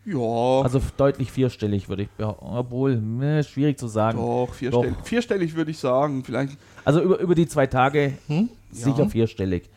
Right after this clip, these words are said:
Speaker 2: Nicht, nicht gleichzeitig jetzt
Speaker 3: Hm?
Speaker 2: drin, aber wobei, man hat halt
Speaker 1: Wobei
Speaker 2: diese,
Speaker 1: vier-
Speaker 2: diese, ähm,
Speaker 1: Ja, so
Speaker 2: Ausstellungsgegend.
Speaker 1: un-, e-, eher im unter-, in der unteren Hälfte vierstellig.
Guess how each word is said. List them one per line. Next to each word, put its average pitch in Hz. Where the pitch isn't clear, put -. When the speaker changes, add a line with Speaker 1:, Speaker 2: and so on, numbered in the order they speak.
Speaker 2:
Nicht, 143
nicht 175
gleichzeitig 143
jetzt 151
Speaker 3:
Hm? 214
Speaker 2:
drin, 139
aber 113
wobei, 120
man 139
hat 160
halt 143
Speaker 1:
Wobei 123
Speaker 2:
diese, 139
Speaker 1:
vier- 151
Speaker 2:
diese, 131
ähm, 120
Speaker 1:
Ja, 117
so 127
Speaker 2:
Ausstellungsgegend. 156
Speaker 1:
un-, -
e-, 104
eher 131
im 123
unter-, 127
in 120
der 117
unteren 131
Hälfte 123
vierstellig. 110